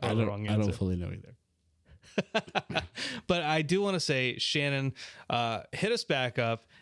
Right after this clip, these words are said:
Speaker 2: and let us know if we completely missed the mark on this.
Speaker 1: Explain yourself.
Speaker 2: Uh, I probably shouldn't have actually responded to the email <laughs> and asked, and asked you some clarifying
Speaker 1: <laughs>
Speaker 2: questions,
Speaker 1: Fair enough.
Speaker 2: which is the responsible thing to do.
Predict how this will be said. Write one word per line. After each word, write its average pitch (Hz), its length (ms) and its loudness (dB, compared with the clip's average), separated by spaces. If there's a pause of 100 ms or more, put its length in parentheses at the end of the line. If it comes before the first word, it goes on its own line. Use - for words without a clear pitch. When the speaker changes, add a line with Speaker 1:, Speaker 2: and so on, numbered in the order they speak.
(100)
Speaker 2:
and 139 140 4
let 156 100 0
us - 160 -4
know 123 440 2 (200)
if - 160 -2
we 131 80 2
completely 143 560 0
missed 120 240 0
the 123 80 -2
mark 113 340 0
on - 80 0
this. 98 120 2
Speaker 1:
Explain 156 340 4
yourself. 110 540 2 (560)
Speaker 2:
Uh, 131 240 0
I - 20 0
probably 160 340 0
shouldn't 127 240 0
have 113 80 2
actually 113 200 -2
responded 107 400 -2
to 113 80 0
the 110 140 0
email 110 400 -4
<laughs> - 80 -20
and 143 300 0
asked, - 220 -6 (140)
and 123 180 0
asked 120 240 -4
you 117 60 -2
some 113 200 -2
clarifying 113 760 -2
Speaker 1:
<laughs> - 120 -14
Speaker 2:
questions, 107 540 -4
Speaker 1:
Fair 107 100 -10
enough. 113 120 -6 (120)
Speaker 2:
which 127 180 -2
is 123 140 -2
the 123 100 -2
responsible 117 680 -4
thing 110 200 -6
to 104 60 -4
do. 104 240 -4